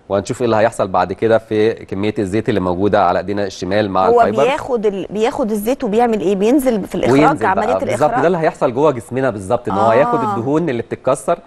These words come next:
Speaker 1: والدهون اللي موجودة وهيخرجها بره الجسم.
Speaker 2: اه.
Speaker 1: يعني ده،
Speaker 2: وهنا
Speaker 1: ده ال-،
Speaker 2: هي بتقلب ال-، الكوباية ده عشان ي-، يبين ايه بقى؟
Speaker 1: ده هنا بيبين
Speaker 2: إنه
Speaker 1: اللزوجة،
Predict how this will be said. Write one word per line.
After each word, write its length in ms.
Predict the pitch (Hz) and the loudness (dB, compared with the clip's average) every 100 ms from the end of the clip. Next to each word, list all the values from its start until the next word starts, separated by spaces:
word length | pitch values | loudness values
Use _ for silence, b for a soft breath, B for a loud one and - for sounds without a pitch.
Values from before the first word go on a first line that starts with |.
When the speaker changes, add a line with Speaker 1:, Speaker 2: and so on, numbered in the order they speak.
| b b | b b
Speaker 1:
والدهون 320 | 110 110 135 | -4 0 2
اللي 120 | 151 | 2
موجودة 400 | 127 107 139 180 | 2 2 2 2
وهيخرجها 500 | 165 151 151 160 147 | 2 0 0 0 2
بره 200 | 127 131 | 2 2
الجسم. 300 | 113 90 - - _ | 0 -2 -10 -16 _
Speaker 2:
اه. 320 | 170 196 180 185 - - | -4 -2 -4 -8 -20 -6
Speaker 1:
يعني 180 | - 101 | -2 2
ده، 120 | 131 | 4
Speaker 2:
وهنا 200 | 135 123 | 4 4
Speaker 1:
ده 100 | 127 | 2
ال-، 60 | 131 | 2
Speaker 2:
هي 140 | 131 262 | 0 -2
بتقلب 400 | - 285 285 226 | -4 -4 -2 -4
ال-، 200 | 214 202 | -4 0
الكوباية 800 | 202 190 190 - 190 220 247 240 | 0 0 -6 -6 -2 2 2 2
ده 120 | 233 | 2
عشان 340 | 233 233 240 | 2 -2 -6
ي-، 240 | 226 208 202 | -2 -2 0
يبين 320 | 202 233 220 | 0 0 -2
ايه 160 | - 196 | -2 -2
بقى؟ 220 | 196 185 180 - - | 0 -2 -6 -20 -8
Speaker 1:
ده 200 | 117 131 | 2 2
هنا 180 | 156 160 | 2 0
بيبين 300 | 127 113 147 | 0 2 2
Speaker 2:
إنه 80 | 143 | 0
Speaker 1:
اللزوجة، 580 | 113 117 113 139 98 90 | -2 -2 -2 0 0 -2